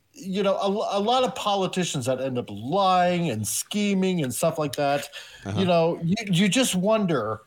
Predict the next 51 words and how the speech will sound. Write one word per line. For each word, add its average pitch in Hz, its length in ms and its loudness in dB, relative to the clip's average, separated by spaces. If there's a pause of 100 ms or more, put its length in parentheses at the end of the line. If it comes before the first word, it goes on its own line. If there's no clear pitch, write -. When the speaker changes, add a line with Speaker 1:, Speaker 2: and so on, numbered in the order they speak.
(360)
Speaker 1:
yeah, 170 240 0
and, 170 180 2
and 160 260 0
of - 200 -4
course, 185 340 -2
they're 131 260 -4
just - 300 -4 (100)
caught 165 380 -2
in 123 100 0
their 117 180 0
outright 113 500 -2
lies 120 380 0
and 101 80 -6
stuff - 220 -6
Speaker 2:
Uh-huh. 104 220 -2
Speaker 1:
like 92 160 -6
that. - 40 -20 (680)
You 190 220 0
know, 196 280 4
I 196 100 2
mean, 196 400 2
I 175 80 2
mean, 175 520 2
you 165 220 0
can, 185 300 0
you 175 160 2
can 170 160 -2
see 214 240 0
it 202 80 -2
in 175 160 2
them 151 100 2
physically. 147 480 0
I 131 40 0
mean, 147 160 -2
how 147 200 0
many 175 200 2
operations 147 580 0
has 110 180 -2
Hillary 135 320 0
Clinton, 127 420 -6
like, 95 260 -4
gone 110 260 0
in 101 180 -2
for? 98 300 -4
You 117 140 -2
know, 120 120 2
especially, 135 440 -2
like, 117 200 -2
brain 123 240 0
Speaker 2:
No 113 60 0
Speaker 1:
surgery - 200 -2